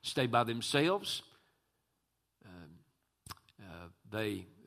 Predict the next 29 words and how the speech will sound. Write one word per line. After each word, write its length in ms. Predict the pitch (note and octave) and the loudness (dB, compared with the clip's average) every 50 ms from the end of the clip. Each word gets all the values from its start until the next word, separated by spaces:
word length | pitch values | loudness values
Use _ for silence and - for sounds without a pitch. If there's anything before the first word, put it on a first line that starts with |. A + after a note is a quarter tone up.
| G2+ F#2+ | -14 -12
the 80 | G2 G#2 | -6 -2
neighbors 400 | A2+ B2 C3 C3+ C3+ B2 - - | 0 2 2 2 2 0 -2 -4
would 160 | A#2 A2 G#2+ | -8 -4 -2
take 180 | - C#3 C3 C3+ | 0 0 0 -2
them 160 | B2+ A#2 A2+ | -4 -4 -4
to 80 | A2+ | -6
church 420 | - - - F3 F3+ F3+ E3+ - - | -2 2 4 4 4 4 2 -2 -6
when 120 | A#2+ G#2+ | -6 -6
she 180 | - - C3 A#2+ | -4 -4 -4 -4
had 140 | A#2+ A#2 A2 | -4 -6 -6
to 60 | G#2+ | -6
work 200 | A#2 B2 A2+ - | -4 -4 -4 -4
on 160 | B2 A#2 A#2 | -6 -6 -4
Sunday. 440 | - - D#3+ D#3+ E3 E3 F3+ F#3+ G3 - - - _ _ _ _ _ _ _ _ _ _ _ _ _ _ _ _ _ _ _ _ _ _ _ _ _ - | 0 2 4 4 4 4 2 0 -2 -6 -14 -20 _ _ _ _ _ _ _ _ _ _ _ _ _ _ _ _ _ _ _ _ _ _ _ _ _ -12
And 80 | G2+ G2 | -6 -6
she 120 | - - | 0 2
come 160 | - E3 F3+ | 4 6 8
in 180 | G3 F3 C#3 B2+ | 8 8 8 6
one 160 | C3 D3 D3+ | 4 4 2
Sunday 360 | C#3 - - F3 E3+ E3 E3+ | 2 4 4 6 6 6 8
night, 340 | E3 D#3+ C#3+ A#2+ G#2+ F#2+ F2 | 8 10 10 10 8 6 2
and 120 | G2 F#2+ | -4 -8
the 40 | G2 | -4
boys, 720 | G2 A2 C3+ C#3+ C3 G#2+ F#2 E2+ E2+ D2+ - - - - - - _ _ _ _ _ _ _ _ _ _ _ _ _ _ _ _ _ _ _ _ | 0 2 4 4 4 2 0 -4 -10 -12 -12 -10 -10 -10 -12 -14 _ _ _ _ _ _ _ _ _ _ _ _ _ _ _ _ _ _ _ _
uh, 180 | F#2 D#2 D#2+ F#2 F#2 | -18 -16 -14 -12 -8
the 60 | G2+ | -2
boys 340 | G#2 C#3 D#3 D#3+ D3 C3 C3+ | 0 2 4 4 2 2 2
were 80 | D#3+ | 0
excited. 600 | E3+ - - - - - F#3+ C#3+ A2+ G2+ F2+ E2+ | -2 -2 0 6 10 10 12 12 10 8 2 -6